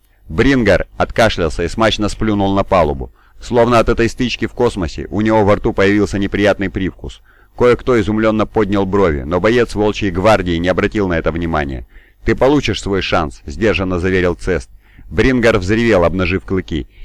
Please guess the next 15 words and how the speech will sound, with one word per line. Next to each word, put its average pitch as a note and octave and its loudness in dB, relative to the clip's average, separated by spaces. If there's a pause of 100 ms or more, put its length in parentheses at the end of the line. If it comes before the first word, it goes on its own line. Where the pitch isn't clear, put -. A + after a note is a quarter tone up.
(140)
"Я G2 0
не B2+ 2
могу D3 4
больше C#3+ 4
просто B2+ 2
сидеть A#2+ 0
и A#2 2
ждать", — G#2 2
выпалил F#2+ 0
он E2+ 0
и F#2 -4
резко G2+ 2
развернулся F#2+ -2
к - -8
выходу. D#2+ -4